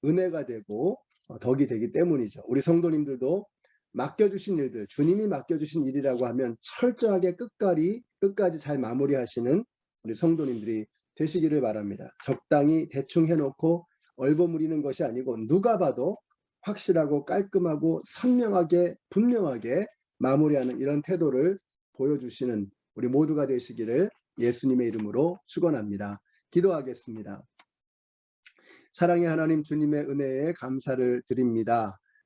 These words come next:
아, 에스더와 모르드게가 일을 잘, 아,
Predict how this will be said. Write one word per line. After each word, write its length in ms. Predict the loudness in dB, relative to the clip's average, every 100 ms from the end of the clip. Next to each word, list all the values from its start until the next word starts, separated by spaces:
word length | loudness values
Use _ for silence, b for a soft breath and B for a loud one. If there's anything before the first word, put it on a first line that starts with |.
| _ -8
아, 140 | -2
에스더와 540 | -2 2 2 4 0 -2
모르드게가 1000 | -2 -2 0 -2 -2 -2 -2 -2 -2 -4
일을 280 | -4 0 0
잘, 500 | 0 -6 -2 -2 -2 -10
아, 80 | _